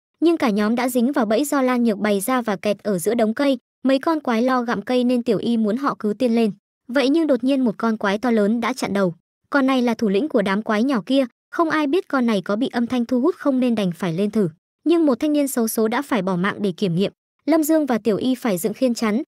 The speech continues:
Bạch Phục thì ném nốt số dao còn lại nhưng con quái vẫn tung một đòn phá vỡ khiên,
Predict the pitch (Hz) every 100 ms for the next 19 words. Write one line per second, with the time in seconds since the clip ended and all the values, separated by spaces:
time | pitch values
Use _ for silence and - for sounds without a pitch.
0 | _ - 262 - - - 208 202 226 330
1 | - 233 220 262 233 214 202 - 226 247
2 | 254 226 214 208 254 311 320 277 214 202
3 | 190 - 196 202 247 285 294